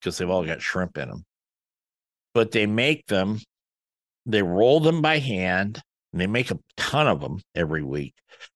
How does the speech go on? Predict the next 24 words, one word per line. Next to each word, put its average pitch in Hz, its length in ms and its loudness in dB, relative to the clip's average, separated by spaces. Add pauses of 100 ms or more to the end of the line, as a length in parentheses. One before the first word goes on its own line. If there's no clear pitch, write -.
(160)
And 107 200 2
then 110 200 2
they 92 400 2 (400)
deep 135 220 0
fry 123 280 2
'em 120 140 2
for 92 200 -4 (240)
just 160 640 4
a 170 60 0
minute, 151 540 2
and 95 140 -2
they 90 80 0
pull 147 280 2
'em 139 120 2
out, 113 280 2
and 87 100 -2
they 85 100 -2
put 123 220 0
'em 131 140 0
on 127 120 0
a 127 80 0
rack, 95 460 2
and 87 100 -6
they 85 220 -2